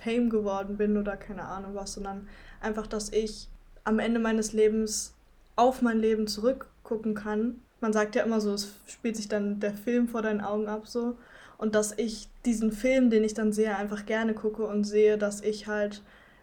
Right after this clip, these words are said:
ähm, bei den Menschen, die mich kennengelernt haben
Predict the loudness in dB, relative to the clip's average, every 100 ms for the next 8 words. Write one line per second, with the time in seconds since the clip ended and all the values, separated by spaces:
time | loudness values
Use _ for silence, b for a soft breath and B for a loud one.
0 | b -2 2 4 2 0 -4 -2 0 2
1 | 2 2 -2 -2 0 0 0 0 0 -2
2 | -2 0 2 0 -2 -6 -6 -6 -4 -2
3 | -2 -2 -4